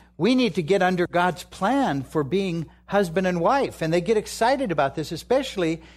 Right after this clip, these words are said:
if they're new believers and the Holy Spirit is working under them. But if I come off with anger, and if I come up with a,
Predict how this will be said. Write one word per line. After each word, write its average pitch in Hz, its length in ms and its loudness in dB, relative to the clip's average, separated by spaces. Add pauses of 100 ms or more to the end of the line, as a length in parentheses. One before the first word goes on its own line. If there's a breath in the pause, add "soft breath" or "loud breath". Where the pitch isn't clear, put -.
(100)
if 170 140 -4
they're 170 140 0
new 170 120 -2
believers 170 500 -2
and 151 120 -6
the 147 40 -4
Holy 165 220 -4
Spirit 170 260 -6
is 147 140 -8
working 160 320 -6
under 196 160 -6
them. 131 180 -4 (460 soft breath)
But 208 320 2 (400)
if 160 160 -4
I 220 140 2
come 269 240 4
off 269 180 2
with 196 140 2
anger, 185 500 0 (1200)
and 180 100 2
if 180 120 0
I 269 120 4
come 240 240 0
up 233 240 0
with 175 140 0
a, 135 180 2